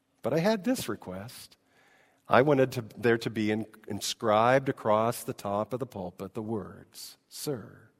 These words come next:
we would like to see Jesus." You know, maybe seeing these words in front of us today just simply prompts the question, what does that mean?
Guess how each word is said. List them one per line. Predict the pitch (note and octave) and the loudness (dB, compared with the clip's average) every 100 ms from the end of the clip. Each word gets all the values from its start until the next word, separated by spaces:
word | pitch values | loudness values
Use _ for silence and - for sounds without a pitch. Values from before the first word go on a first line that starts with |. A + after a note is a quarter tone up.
| _ _ _ _ _ _ _ - | _ _ _ _ _ _ _ -10
we | A2 | -8
would | F#2 | -2
like | F2 F2 | -2 -2
to | - | -12
see | - A2 | -14 -14
Jesus." | G#2+ A#2+ G#2+ - A#2 - - _ _ _ _ _ _ _ _ _ _ _ _ _ _ _ _ _ _ - - - - - - | -12 -12 -12 -16 -20 -20 -20 _ _ _ _ _ _ _ _ _ _ _ _ _ _ _ _ _ _ -20 -20 -18 -20 -8 10
You | |
know, | A#3 | 12
maybe | G3+ A#3 A3+ | 12 10 8
seeing | - G#3 F#3+ | 8 8 8
these | F3 C3+ | 6 4
words | C#3+ E3+ E3 D#3 | 8 8 8 4
in | C3 | 4
front | - C3+ | 8 8
of | B2 | 8
us | A#2+ - | 4 2
today | - A2 G#2 C3+ | -2 2 6 6
just | B3+ - | 4 2
simply | - A#3+ G#3+ F3+ E3 | 8 8 8 6 4
prompts | - C#3 C3 C3+ - | 4 6 8 6 2
the | C3+ | -2
question, | A2+ - G2+ - - E2+ G#2 _ _ _ _ _ _ _ _ _ - | -2 0 -2 -2 -14 -16 -18 _ _ _ _ _ _ _ _ _ -4
what | C#4 | 0
does | C#4 | 6
that | A#3+ - | 4 4
mean? | B2 A2 - | 0 0 -6